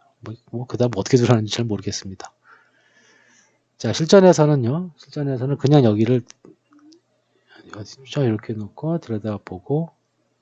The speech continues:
여기를 미니까 그때 한 칸 들여다봤고요. 그냥 이어뒀습니다.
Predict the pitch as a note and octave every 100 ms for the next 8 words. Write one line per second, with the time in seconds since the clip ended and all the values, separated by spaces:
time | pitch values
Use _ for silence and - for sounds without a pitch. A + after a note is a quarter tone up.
0 | _ _ _ A2 G#2+ G#2+ G#2+ F#2+ G#2 G#2
1 | F#2+ - D3+ F3 E3 _ _ _ _ _
2 | _ _ _ _ - A2 - A2+ G2+ B2
3 | B2 A#2+ G#2+ _ A2 G#2 G#2 - F2+ -
4 | G#2 F#2 B2 D#3 A2+ G#2+ A2+ F#2+ - G2
5 | F#2 G2+ D3+